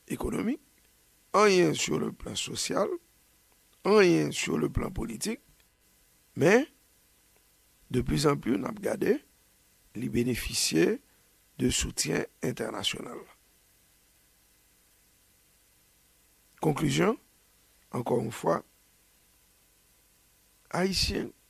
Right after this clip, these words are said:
pour qui décider si y a d'accord pour yo perdre du pays, hein, ou bien si y a d'accord pour yo,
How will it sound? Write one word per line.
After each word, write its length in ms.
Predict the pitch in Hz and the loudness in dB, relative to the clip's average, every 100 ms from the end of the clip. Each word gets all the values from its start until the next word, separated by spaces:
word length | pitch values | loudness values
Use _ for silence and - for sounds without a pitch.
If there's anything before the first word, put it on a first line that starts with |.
| _ _ _ | _ _ _
pour 100 | - - | -4 -2
qui 120 | 262 | 0
décider 680 | 180 170 - 147 139 165 220 | 4 4 2 -2 -2 -2 -2
si 520 | - - 120 107 104 _ _ _ _ _ _ _ _ _ _ _ _ _ _ - | -4 0 2 2 -2 _ _ _ _ _ _ _ _ _ _ _ _ _ _ -4
y 120 | 160 | 4
a 80 | 170 | 4
d'accord 600 | 156 165 139 143 143 - _ _ _ _ _ _ _ _ | 8 6 8 4 2 0 _ _ _ _ _ _ _ _
pour 260 | - 156 143 | -4 0 2
yo 320 | 131 127 113 - | 4 4 0 -2
perdre 180 | - 120 | -2 -2
du 140 | 135 | -6
pays, 380 | - - - 113 | -4 -4 -4 -6
hein, 80 | - _ _ _ _ _ _ _ _ _ _ _ | -8 _ _ _ _ _ _ _ _ _ _ _
ou 140 | 247 | 0
bien 180 | 202 208 | 4 2
si 240 | 220 - | 2 0
y 60 | 233 | 4
a 80 | 226 | 4
d'accord 520 | 214 107 - 98 117 | 6 4 4 2 2
pour 180 | - 92 | 2 4
yo, 360 | 87 87 92 | 6 4 2